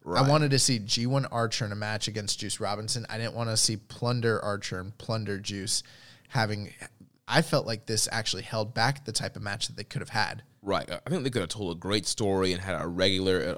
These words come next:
Speaker 1: a regular, you know, sophisticated singles match.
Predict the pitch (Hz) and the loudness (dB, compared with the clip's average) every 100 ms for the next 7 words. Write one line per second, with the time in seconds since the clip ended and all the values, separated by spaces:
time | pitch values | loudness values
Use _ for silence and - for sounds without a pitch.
0 | - - 85 95 98 98 87 87 85 - | -8 -8 -2 0 4 4 2 -2 -4 -4
1 | - 107 - - 98 95 90 85 - _ | -2 0 -2 0 2 2 0 -4 -14 _
2 | - 107 92 87 82 82 85 - - | -4 -2 0 -2 -2 -2 -2 -4 -10